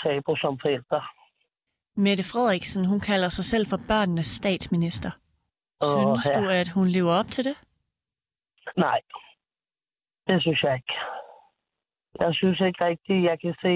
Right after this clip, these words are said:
Speaker 1: i nogle af de beslutningstagninger, der bliver lavet, at der er børnene bliver varetaget i det her. Tværtimod.
Speaker 2: Gør du selv noget for, at jeres situation kan blive bedre?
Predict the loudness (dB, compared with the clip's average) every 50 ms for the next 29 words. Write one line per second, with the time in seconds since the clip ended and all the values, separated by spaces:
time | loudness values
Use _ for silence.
0 | 2 4 4 4 4 2 0 0 -2 -4 -6 -2 -2 -2 -2 0 0 0 2 2
1 | 0 0 -2 -4 -2 0 0 2 2 2 2 2 0 0 -2 -2 0 0 0 2
2 | 2 2 2 2 0 0 0 -2 -2 -2 -2 _ _ -2 -2 -2 -2 -6 -12 -18
3 | -18 _ _ _ _ _ _ _ _ _ _ _ _ _ -2 0 0 0 -2 -2
4 | -2 -6 -8 _ _ -8 -8 -6 -10 -14 -14 -8 -8 -6 -2 0 0 0 0 _
5 | -20 -20 _ _ _ _ _ _ _ _ _ _ _ _ _ _ _ -4 -2 0
6 | 2 2 2 2 2 2 2 0 -2 -4 -10 -12 -12 -12 -14 -18 _ _ _ _
7 | _ _ _ _ _ _ _ _ _ _ _ _ _ _ _ _ _ _ _ 0
8 | 0 2 2 0 0 0 0 0 0 2 2 2 2 2 2 0 -2 -2 -2 0
9 | 0 2 2 2 2 2 2 2 0 0 -2 -2 -4 -4 -4 -2 -2 0 0 2
10 | 2 2 2 0 0 -2 -2 -6 -4 -2 0 2 2 2 2 2 2 2 4 2
11 | 2